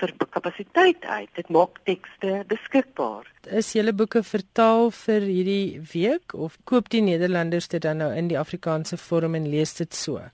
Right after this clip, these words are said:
Speaker 1: Hulle koop nogal die Afrikaans, hoor, maar daar is heel wat, ek dink Marlene se,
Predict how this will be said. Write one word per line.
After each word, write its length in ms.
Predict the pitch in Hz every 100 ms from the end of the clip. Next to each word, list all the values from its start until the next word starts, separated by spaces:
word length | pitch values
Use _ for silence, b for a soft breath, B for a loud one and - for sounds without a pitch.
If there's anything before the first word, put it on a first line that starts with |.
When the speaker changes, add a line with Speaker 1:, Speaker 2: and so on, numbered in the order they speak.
| _ 180
Speaker 1:
Hulle 180 | 202 233
koop 260 | 262 269
nogal 280 | 247 - 208
die 60 | 143
Afrikaans, 520 | - - 139 123 117 -
hoor, 340 | 123 123 156 - _ 165
maar 120 | 165
daar 160 | 170 170
is 160 | 208 208
heel 160 | 175 170
wat, 120 | 180 -
ek 80 |
dink 120 | 170 165
Marlene 460 | 160 160 175 185 -
se, 80 | 196